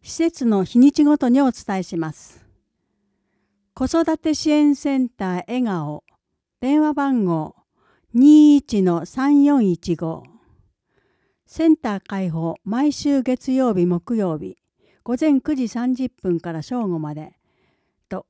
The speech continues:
午後一時三十分から四時までの二回。集いの広場、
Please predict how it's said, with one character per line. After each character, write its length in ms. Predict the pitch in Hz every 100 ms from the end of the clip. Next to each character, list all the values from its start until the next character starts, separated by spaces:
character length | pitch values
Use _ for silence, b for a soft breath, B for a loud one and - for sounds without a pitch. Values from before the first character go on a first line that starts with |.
| 214
午 160 | 285
後 140 | 311 220
一 200 | - 240
時 160 | 214
三 240 | - 208 214
十 140 | 233
分 260 | - 190 170
か 140 | 170
ら 100 | 160
四 160 | 160 208
時 140 | 180
ま 100 | 156
で 120 | 147
の 100 | 147
二 180 | 151 180
回。 320 | - 156 160 _ _ _ _ _ _ _ _ _ _ _ _
集 100 | - 254 302
い 60 | 302
の 120 | 285
広 320 | 262 269 220
場、 220 | 170 156